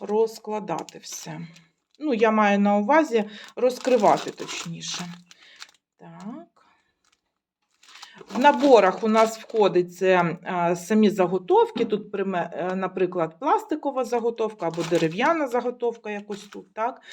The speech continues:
І всі необ-, необхідні, е, елементи, там, що там бісер в нас, е, якісь декоративні елементи, може бусини бути,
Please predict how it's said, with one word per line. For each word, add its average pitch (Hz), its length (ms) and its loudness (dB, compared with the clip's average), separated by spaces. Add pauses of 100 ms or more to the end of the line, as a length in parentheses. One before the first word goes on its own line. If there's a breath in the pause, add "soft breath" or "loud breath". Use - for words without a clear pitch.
(340 loud breath)
І 320 300 6
всі 302 400 -2
необ-, 220 540 0
необхідні, 220 920 2
е, 196 100 6 (920 loud breath)
елементи, 185 560 4
там, 165 220 0
що 170 160 -8
там 170 260 -2
бісер 311 500 6
в 277 60 -2
нас, 262 540 0
е, 190 40 2 (440)
якісь 180 340 2
декоративні 190 920 2
елементи, 226 600 2
може 170 300 -6
бусини 226 640 -2
бути, 208 500 -4